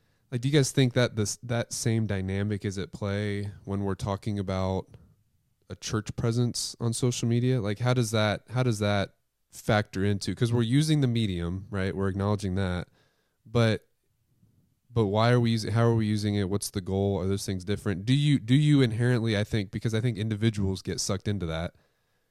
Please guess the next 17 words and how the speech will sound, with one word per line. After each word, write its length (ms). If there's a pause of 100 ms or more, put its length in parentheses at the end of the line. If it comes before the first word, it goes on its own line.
(600)
is 180
it 200
different 480
from 240
a, 100
from 240
a 40
church, 380
more 200
organizational, 640
kind 160
of 60
where 100
we're 100
coming 280
from 200
standpoint? 600